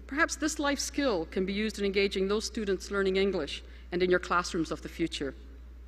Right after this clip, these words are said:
I have an unwritten rule. If I have five consecutive days where I really don't want to go to work, and I don't like it when I get there, and I don't like it when I get home, then I always think maybe it's time to do something else. And I've had a few times in thirty years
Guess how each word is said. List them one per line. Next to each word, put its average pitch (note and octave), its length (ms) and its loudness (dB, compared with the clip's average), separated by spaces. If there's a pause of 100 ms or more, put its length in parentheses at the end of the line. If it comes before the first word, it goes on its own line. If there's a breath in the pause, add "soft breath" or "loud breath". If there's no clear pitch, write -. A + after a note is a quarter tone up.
(840 loud breath)
I F#4 100 0
have F#4+ 80 2
an D4 80 6
unwritten B3+ 380 6
rule. D#3 280 2 (480)
If B3+ 160 -4
I G4+ 120 6
have F4 100 2
five A3+ 360 2
consecutive G#3 680 -4
days D3 440 -4 (320)
where G3+ 160 -2
I - 20 6
really A#3 320 2
don't F#3 180 -2
want D3+ 140 -6
to C#3+ 60 -6
go B2 120 -8
to - 80 -8
work, - 360 -10 (720 loud breath)
and G3+ 80 4
I A#3 80 8
don't C4 180 4
like G3 220 2
it - 80 -2
when E3+ 100 0
I D#3+ 80 0
get D3+ 220 -6 (100)
there, D3 240 -6 (460 loud breath)
and F#3+ 100 2
I G3+ 80 6
don't C#4+ 340 2
like G3+ 280 -2
it G3 100 -4
when F3 100 2
I E3 120 0
get D#3 200 -4
home, D3 380 -6 (120)
then G#3 120 2
I A#3 120 4
always C#4+ 160 2
think A3 220 -4
maybe C4 280 -2
it's - 100 -8
time F#3 240 0
to F3+ 120 -8
do E3+ 140 0
something C#3+ 460 -8
else. - 380 -12 (580 loud breath)
And A#3 100 0
I've D4+ 160 6
had D4 120 2
a - 20 -2
few A3+ 240 -2
times E3+ 380 0
in E3+ 80 0
thirty G3 260 2
years E3+ 440 2